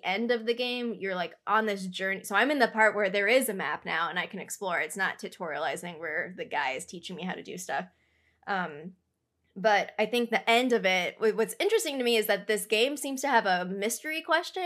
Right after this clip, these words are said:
and the question is, like, "Who is our mother?" And, uh, so then I was thinking about Hogwarts Legacy because I was like, "Oh, I've said before about this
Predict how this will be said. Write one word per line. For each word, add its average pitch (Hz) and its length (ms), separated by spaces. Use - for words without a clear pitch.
and 214 240
the 196 60
question 233 500
is, 185 220
like, 170 220
"Who 226 160
is 202 100
our 180 140
mother?" 202 480
And, 202 560
uh, 175 640
so 240 180
then 247 160
I 269 140
was 247 100
thinking 220 320
about 190 240
Hogwarts 180 340
Legacy 190 400
because 185 300
I 175 180
was 151 140
like, 160 340
"Oh, 202 420
I've 196 260
said 320 280
before 330 600
about 202 280
this 202 200